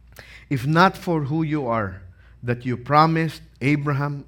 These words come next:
Isaac, and Jacob that they will see a multitude of descendants.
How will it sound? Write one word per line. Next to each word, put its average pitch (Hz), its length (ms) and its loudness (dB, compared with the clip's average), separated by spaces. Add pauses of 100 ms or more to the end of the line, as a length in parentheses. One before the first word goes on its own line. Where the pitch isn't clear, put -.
Isaac, 131 460 0 (180)
and 107 240 -8
Jacob 113 440 -6 (560)
that 107 340 -10
they 135 440 0
will 123 300 -4
see 131 600 -4
a 107 280 -10
multitude 127 1000 0
of 104 180 -10
descendants. 95 760 -12